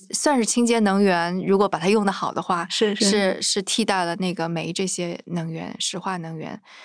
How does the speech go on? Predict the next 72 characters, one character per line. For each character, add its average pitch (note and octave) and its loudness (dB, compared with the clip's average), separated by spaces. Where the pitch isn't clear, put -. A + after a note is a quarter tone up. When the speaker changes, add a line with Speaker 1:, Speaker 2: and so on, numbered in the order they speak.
Speaker 2:
嗯。 F#3+ -20
Speaker 1:
结 G#3 2
果 F3 2
它 F3 0
泄 F3+ 0
漏 D#3+ 2
了。 F#3+ 0
Speaker 2:
是， G3 2
是， G3 4
是。 F#3 2
Speaker 1:
对， F#3 4
所 F#3+ 0
以 G#3 4
我 G3+ 2
们 F3+ 0
永 F3+ 2
远 G3 2
不 F#3+ -4
知 G3 2
道 G3 2
这 F#3 -4
背 F#3+ 2
后 F#3 0
人 F3 0
类 G3 2
技 G3+ 0
术 F#3+ 0
往 E3 0
前 F3+ -2
发 G3+ -2
展 F#3+ -4
的 E3 -4
时 F3+ -2
候 F#3 -2
有 E3 -2
什 E3+ -6
么 E3 -6
东 F#3+ -2
西 G3+ -2
在 F#3 -4
等 F3+ -8
着 - -6
我 F3 -4
们。 D#3+ -10
所 - -2
以 D4+ 0
会 D4 0
有 E3+ 2
一 F3 -2
些 A#3+ 0
关 B3 2
于 G#3+ 2
这 A#3 0
方 A#3 0
面 A3+ 2
的， F3+ 0
有 F3 0
一 F3 0
些 G#3 0
什 G#3 -2
么 F#3+ 2
纪 A#3 -2
录 A3+ 2
片 A#3+ -2
啊， A#3 0
或 A3+ 0
者 F3 0
书 A#3+ 2
能 F3 0
推 F#3 -4
荐 F#3 0
给 F3 -4